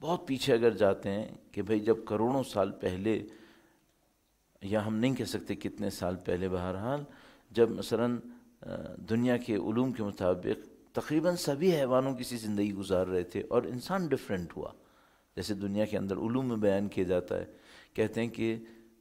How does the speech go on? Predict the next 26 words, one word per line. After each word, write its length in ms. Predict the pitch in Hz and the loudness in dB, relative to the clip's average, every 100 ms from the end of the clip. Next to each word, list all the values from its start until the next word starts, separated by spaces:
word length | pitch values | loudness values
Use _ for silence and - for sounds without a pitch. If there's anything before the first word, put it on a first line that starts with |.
| _ | _
تھری 240 | 127 147 | -2 -2
ہنڈریڈ 200 | 127 120 | 0 -2
اینڈ 140 | 127 - | -2 -4
سکسٹی 400 | - - - 120 | -4 -6 -4 -2
ملین 500 | 113 117 131 123 117 - | 0 0 0 0 -4 -4
ایئرز 360 | 117 120 117 - | 0 0 0 -4
پہلے 440 | 95 95 110 95 - - - - - | -4 -2 2 2 0 -10 -20 -20 -2
پانی 340 | 90 110 127 | 0 2 0
سے 160 | 123 113 | -2 -2
نکل 400 | 101 101 139 156 | -2 0 2 2
کر 220 | 143 135 | 0 -2
پہلا 600 | - - 113 135 117 92 - - - _ 98 | 0 -2 0 2 2 0 -6 -20 -20 _ -4
جانور 440 | 98 95 101 113 | 0 0 4 4
جو 160 | 107 104 | 4 0
تھا 180 | - 110 | -2 -4
وہ 120 | 117 | -2
زمین 320 | 101 107 120 | 0 2 2
پر 180 | 110 82 | 2 -2
آیا۔ 260 | 73 73 - - | -2 -8 -12 -14
اس 140 | 123 - | -12 -4
طرح 160 | 110 | -2
سے 120 | 107 120 | -2 0
بیان 300 | 101 110 107 | 2 2 0
کرتے 320 | 92 87 92 | -2 -2 -6
ہیں، 80 | 87 | -6
جو 220 | 85 | -8